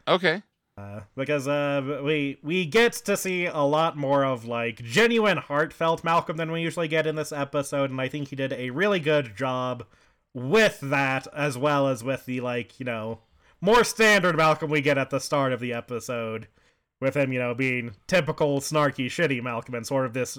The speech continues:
Speaker 2: transition we get.
Speaker 1: Okay.
Speaker 2: And, uh, who did you give your Missus Stabney Award, your award for the worst parent?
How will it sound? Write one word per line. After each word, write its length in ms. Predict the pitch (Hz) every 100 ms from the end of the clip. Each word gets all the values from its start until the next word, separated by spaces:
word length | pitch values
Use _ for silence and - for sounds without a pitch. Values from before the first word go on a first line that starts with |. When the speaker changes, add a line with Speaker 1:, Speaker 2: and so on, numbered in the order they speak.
| -
Speaker 2:
transition 840 | - 165 147 135 123 113 - 98
we 140 | 98 95
get. 240 | 98 98 _ _ _ 139
Speaker 1:
Okay. 300 | 185 120 208 _ _ _ _ _ _ _ 123
Speaker 2:
And, 640 | 135 151 151 156 160 160 -
uh, 400 | 139 143 151 151 - - -
who 300 | 170 233 254
did 180 | 247 226
you 100 | 240
give 400 | 220 254 254 196 -
your 220 | 170 156
Missus 400 | 180 190 214 -
Stabney 440 | 214 220 175 160
Award, 360 | 143 143 151 156
your 160 | 151 220
award 360 | 254 277 262
for 180 | - 262
the 160 | 262 190
worst 440 | 170 202 - -
parent? 760 | - 151 160 131 104 101 -